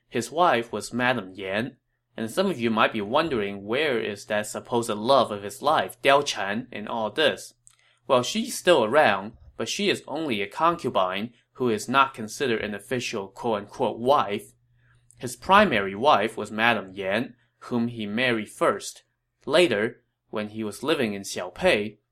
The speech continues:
he took the daughter of the officer Cao Pao as his second wife. If you would remember, Lu Bu's connection to Cao Pao was what earned the latter a lashing from Zhang Fei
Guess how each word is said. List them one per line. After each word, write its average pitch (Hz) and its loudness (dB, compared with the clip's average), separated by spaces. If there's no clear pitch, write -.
he 117 -14
took - -6
the 107 -4
daughter 120 0
of 104 -4
the 101 -6
officer 110 -4
Cao 101 -8
Pao 107 6
as 95 -6
his 101 -10
second 131 -2
wife. 117 0
If 120 -2
you 117 -2
would 113 -2
remember, 117 0
Lu 113 -4
Bu's 127 -2
connection 113 -2
to 104 -8
Cao 104 -4
Pao 127 6
was 104 -10
what 117 -2
earned 123 2
the 110 -2
latter 113 2
a 104 -2
lashing 120 2
from 98 -14
Zhang 131 -2
Fei 135 0